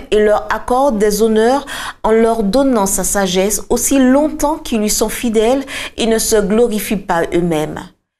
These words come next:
Ceux qui veulent s'échapper des mains de Dieu et se croient capables d'accomplir le travail ne sont pas guidés par son esprit,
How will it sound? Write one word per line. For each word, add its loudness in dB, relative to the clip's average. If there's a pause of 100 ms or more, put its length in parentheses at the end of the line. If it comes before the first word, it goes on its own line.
(200)
Ceux 0
qui 0
veulent 2 (100)
s'échapper -2
des 0
mains 2
de 0
Dieu -2 (260)
et -2
se -2
croient -2
capables 0
d'accomplir 0
le 2
travail 0 (240)
ne 0
sont 0
pas -2
guidés -2
par -4
son -2
esprit, -4